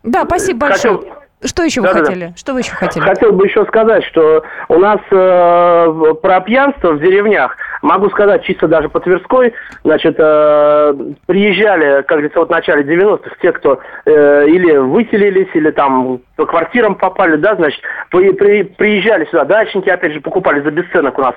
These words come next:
Speaker 2: как бы, дома, э, полуброшенные там и так далее. У нас, э, э, практически споили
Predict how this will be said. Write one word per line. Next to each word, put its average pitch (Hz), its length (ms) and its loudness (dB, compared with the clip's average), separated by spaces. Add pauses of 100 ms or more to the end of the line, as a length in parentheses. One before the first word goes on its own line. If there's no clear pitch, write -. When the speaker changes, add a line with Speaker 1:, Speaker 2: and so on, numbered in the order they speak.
(120)
Speaker 2:
как 123 200 -4
бы, 120 320 0 (260)
дома, 147 300 0 (300)
э, 131 260 0
полуброшенные 147 680 0
там 131 180 -2
и - 20 -4
так 156 140 0
далее. 151 160 -2 (260)
У 165 40 0
нас, 185 280 2
э, 165 260 2
э, 170 640 2
практически 190 640 -6
споили 185 640 0